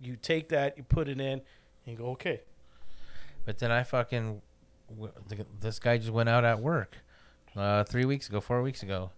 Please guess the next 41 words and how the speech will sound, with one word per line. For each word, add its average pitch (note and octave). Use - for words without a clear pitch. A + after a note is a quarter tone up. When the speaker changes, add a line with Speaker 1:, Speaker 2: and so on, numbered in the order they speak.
Speaker 1:
Mm. A#2+
Speaker 2:
and F#2+
he G2+
had F#2+
covid, F#2
and F#2
he G2+
was F#2+
just F#2
like, F#2
it C3
was B2+
like C3+
a A#2+
really B2
bad A2+
cold, G#2
and F2+
I F2+
was F#2
congested G#2+
the G2
whole G2
time. F#2
Speaker 1:
I E3+
got G3
Speaker 2:
He A#3
goes, A#3
Speaker 1:
it. -
Speaker 2:
"But B2+
I C3+
did B2+
have B2
back B2
pain." F#2
He G2
said G#2
he G2
had G2
back A2
pain. F2+